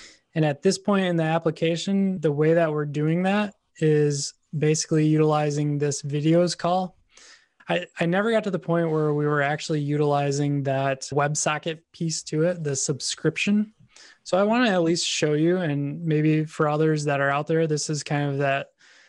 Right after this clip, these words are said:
that bonus credit, if you will, that the teacher gives you at,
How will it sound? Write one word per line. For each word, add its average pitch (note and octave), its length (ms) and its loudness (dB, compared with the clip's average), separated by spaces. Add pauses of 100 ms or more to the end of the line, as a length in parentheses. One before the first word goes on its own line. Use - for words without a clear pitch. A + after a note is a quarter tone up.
(140)
that C#3 320 -4
bonus D#3+ 600 0
credit, E3 600 -2
if E3 140 -6
you E3 140 2
will, E3 260 4
that D#3 180 -2
the D#3 100 -6
teacher E3 360 -4
gives D#3 300 0
you E3 140 2
at, D#3 160 -4